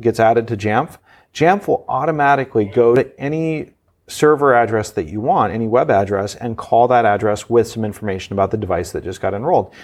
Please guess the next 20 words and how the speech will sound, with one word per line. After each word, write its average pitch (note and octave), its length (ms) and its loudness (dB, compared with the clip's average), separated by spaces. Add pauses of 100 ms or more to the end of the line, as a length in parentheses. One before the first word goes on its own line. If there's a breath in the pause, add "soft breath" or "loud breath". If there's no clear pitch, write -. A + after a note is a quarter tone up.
(200 loud breath)
So - 320 0
I C#3+ 240 2
made C#3+ 200 2
it C#3 120 0
go A2 160 4
to B2 80 2
Google A2+ 320 2
Cloud D#3+ 340 0
Functions, A2 640 -4
and A#2 160 -4
I A#2+ 80 4
wrote G#2+ 540 2
a A2 280 0 (500 soft breath)
Python C3+ 460 0
function C#3 520 -2
that A2+ 160 0
takes - 320 -2
all A#2+ 100 2
that G#2 160 2
information, F#2 720 -8